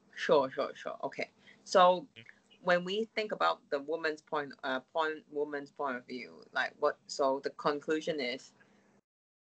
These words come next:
Speaker 2: That she's very brave.
Speaker 1: <laughs> She is very, and from the man's point of view?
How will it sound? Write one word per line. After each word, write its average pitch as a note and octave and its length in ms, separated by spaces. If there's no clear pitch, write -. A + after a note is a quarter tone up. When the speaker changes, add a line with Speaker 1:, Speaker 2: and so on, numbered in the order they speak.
Speaker 2:
That B2 340
she's A2+ 360
very B2+ 320
brave. B2 420
Speaker 1:
<laughs> - 100
She F3+ 240
is - 440
very, F3+ 140
and F3 200
from E3+ 240
the E3 120
man's F3+ 440
point E3+ 280
of D3+ 140
view? D#3 320